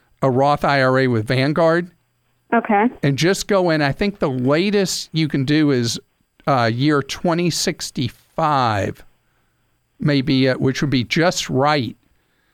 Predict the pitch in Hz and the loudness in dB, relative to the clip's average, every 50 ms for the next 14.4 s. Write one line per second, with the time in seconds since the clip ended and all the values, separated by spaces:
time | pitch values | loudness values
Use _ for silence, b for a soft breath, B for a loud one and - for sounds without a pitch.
0 | _ _ - - 151 131 131 127 123 - - 185 147 143 143 139 139 135 123 113 | _ _ -2 0 0 2 2 0 0 0 0 0 0 0 0 0 0 0 2 2
1 | 117 120 123 - - - - 135 110 113 - - - 233 202 190 185 190 - - | 0 0 -2 -4 -6 -4 -2 0 0 0 -2 -2 0 0 0 0 0 -4 -8 -16
2 | _ _ - 208 214 214 196 131 131 127 127 123 120 123 - - 247 262 - - | _ _ -2 0 2 2 2 0 0 0 0 0 0 0 0 0 -2 -2 -2 0
3 | 269 269 247 196 185 - 147 143 131 127 123 123 127 123 120 120 123 - - - | 0 0 0 0 -2 -2 0 0 2 2 2 2 2 2 2 0 0 -4 -8 -14
4 | - _ _ b b b b b - 170 170 180 185 196 190 170 143 - 190 165 | -20 _ _ b b b b b 0 2 2 2 2 0 -2 -2 -2 0 0 0
5 | 156 151 151 - - - 165 143 131 123 - - 175 147 139 131 131 - - 160 | 0 0 -2 -4 -2 -2 0 0 0 -2 -2 -2 -2 0 0 0 -2 -2 -4 -6
6 | - - - - 120 - 165 131 120 113 117 120 143 160 151 135 - 139 117 - | -6 -6 -4 -4 -2 0 0 0 0 2 2 2 2 0 0 -2 -2 -4 -4 -4
7 | - 160 160 170 175 185 190 165 127 - 135 117 107 120 - - - 196 190 185 | -2 0 0 2 2 2 2 0 0 -2 0 0 -2 -2 -4 -6 -2 0 2 2
8 | 190 190 190 151 143 151 139 139 - 165 135 117 113 110 101 - - - _ _ | 2 2 2 2 2 2 0 0 0 0 0 0 0 0 -2 -2 -6 -8 _ _
9 | _ _ _ _ _ _ _ _ _ _ _ - 233 240 233 - 226 196 196 190 | _ _ _ _ _ _ _ _ _ _ _ 0 0 0 2 2 2 2 2 0
10 | 190 - _ _ _ - 208 214 240 240 220 190 185 185 349 233 - _ - 147 | -2 -8 _ _ _ 0 2 2 2 4 2 2 2 0 -2 -4 -6 _ -4 0
11 | 131 147 165 175 156 214 165 151 147 156 185 214 208 - - 202 175 156 139 139 | 0 2 0 0 0 0 0 0 0 0 0 0 -2 -2 -2 -2 0 2 2 0
12 | 143 - - _ b b b b b b b - 135 127 139 127 113 - - - | -2 -4 -8 _ b b b b b b b -2 0 0 0 -2 -2 -4 -2 0
13 | 180 196 202 - - - 208 190 180 175 165 - 202 - 120 127 123 113 110 113 | 0 0 0 -2 -2 0 0 2 2 0 0 -2 -2 -2 -2 -2 -2 0 0 0
14 | 123 143 170 190 190 180 165 - | 2 2 2 2 2 0 -4 -6